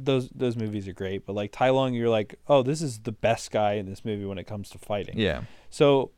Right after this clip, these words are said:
Speaker 1: it almost makes sense that he's, like, iconic in that way. The Bird, I think, is iconic, but, like, I don't understand his motivations for wanting to kill everything
Speaker 2: Yeah.
Speaker 1: and dominate
Speaker 2: <laughs>
Speaker 1: stuff, right?
Speaker 2: Yeah, no, it doesn't make sense.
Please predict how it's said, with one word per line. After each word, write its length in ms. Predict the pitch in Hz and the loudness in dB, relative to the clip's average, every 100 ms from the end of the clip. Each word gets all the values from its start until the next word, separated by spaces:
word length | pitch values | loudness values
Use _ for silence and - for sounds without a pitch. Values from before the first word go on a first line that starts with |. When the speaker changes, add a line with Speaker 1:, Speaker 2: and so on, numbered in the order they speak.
| - 156 | -2 4
Speaker 1:
it 100 | 185 | 6
almost 300 | 196 165 151 | 6 2 0
makes 220 | 127 - | -4 -4
sense 520 | - 139 95 - - | -2 -2 -2 -8 -10
that 200 | 127 113 | -6 -4
he's, 240 | 107 123 110 | 0 0 0
like, 160 | 104 101 | -2 -2
iconic 520 | 104 - 113 107 104 | -4 -4 -6 -6 -6
in 100 | 104 | -6
that 220 | 104 95 | -6 -4
way. 200 | 101 101 110 | -6 -6 -4
The 100 | 127 | -4
Bird, 380 | 156 220 233 208 | 2 6 6 6
I 120 | 139 | 2
think, 280 | - 180 156 | -2 -2 0
is 260 | 120 - - - - | -2 -4 -16 -20 -6
iconic, 560 | 127 127 - 147 160 151 - | -2 -2 2 2 2 0 0
but, 240 | 127 113 | 0 2
like, 320 | 117 110 104 - - - - - - - - - | 0 0 -4 -12 -20 -20 -20 -20 -20 -20 -14 -4
I 40 | |
don't 100 | 170 | 0
understand 520 | 180 175 147 - 143 135 | 0 2 0 0 0 2
his 100 | 117 | 2
motivations 640 | 120 113 110 113 113 107 | 2 2 2 0 -2 -4
for 120 | 117 | -2
wanting 200 | 110 107 | 0 -2
to 80 | 95 | -8
kill 280 | - 120 101 | -6 -4 -2
everything 460 | 95 92 - 101 | -4 -6 -8 0
Speaker 2:
Yeah. 160 | 104 98 | 2 2
Speaker 1:
and 80 | 101 | 0
dominate 540 | 110 110 104 98 - | 0 2 2 0 -4
Speaker 2:
<laughs> 0 | |
Speaker 1:
stuff, 340 | - 101 98 - | -4 -6 -6 -6
right? 220 | - 120 123 | -2 4 6
Speaker 2:
Yeah, 180 | 98 | 6
no, 160 | 98 95 | 6 2
it 40 | |
doesn't 200 | 104 98 | 2 0
make 140 | 98 95 | -2 -6
sense. 280 | 95 95 | -8 -8